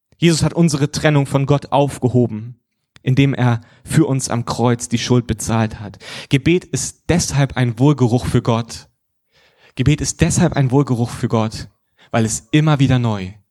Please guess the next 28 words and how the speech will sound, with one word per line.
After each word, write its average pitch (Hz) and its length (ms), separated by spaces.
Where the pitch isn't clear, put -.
jedes 139 480
Mal, 107 400
jedes 151 400
ehrlich 131 340
gesprochene 117 460
Gebet 104 480
stellt 131 340
den 110 140
Sieg 117 400
von 110 180
Jesus 107 300
Christus - 360
dar. - 320
Macht 139 220
deutlich, 135 420
hey, 123 260
ich 120 120
komme 135 220
im 117 80
Namen 113 360
von - 180
Jesus. 98 540
Ich 127 100
komme 147 160
im 127 60
Namen 131 180
von 120 140
Jesus, 117 520